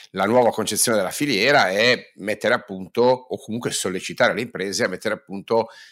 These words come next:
f-, formati di interscambio, no? Come si dice oggi, A P I, eh, f-, favorire standard di comunicazione, che sono u-, u-, un bene pubblico e quindi come tale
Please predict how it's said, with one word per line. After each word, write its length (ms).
f-, 280
formati 440
di 60
interscambio, 800
no? 200
Come 160
si 120
dice 180
oggi, 300
A 120
P 40
I, 100
eh, 220
f-, 220
favorire 720
standard 880
di 80
comunicazione, 920
che 140
sono 440
u-, 200
u-, 180
un 180
bene 280
pubblico 480
e 40
quindi 200
come 240
tale 500